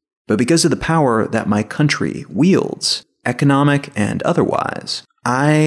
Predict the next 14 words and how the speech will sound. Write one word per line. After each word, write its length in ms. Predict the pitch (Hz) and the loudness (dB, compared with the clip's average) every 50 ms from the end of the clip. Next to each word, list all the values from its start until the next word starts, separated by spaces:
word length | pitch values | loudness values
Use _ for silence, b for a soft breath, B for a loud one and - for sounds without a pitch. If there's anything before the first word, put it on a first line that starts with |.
| 151 147 123 | 2 2 2
have 240 | 147 156 151 123 | 2 2 0 0
relative 540 | 113 95 101 135 160 180 180 - 185 175 151 | 0 0 0 2 2 2 0 2 0 0 0
freedom 560 | - - - - 175 185 - - - - - - - _ _ _ _ - | -2 -6 -6 -2 0 0 0 0 -2 -6 -10 -16 -20 _ _ _ _ -6
to 80 | - | -4
go 260 | 107 - 120 120 127 127 | 0 2 2 2 4 4
where 240 | 123 120 120 117 | 2 2 2 0
I 100 | 117 117 | 0 0
like. 480 | 117 120 151 156 - - - - - - _ _ _ - | 0 0 -2 -2 -4 -6 -8 -14 -20 -20 _ _ _ -4
Not 200 | - 113 127 156 | -2 0 2 2
everyone 320 | 175 170 175 165 170 165 | 2 2 4 4 2 2
can 140 | 151 - 143 | 2 0 0
say 160 | 139 - 147 | 2 2 0
the 100 | 143 143 | 0 0
same, 420 | 135 - 165 160 151 - - - | -2 -2 0 -2 -2 -2 -6 -10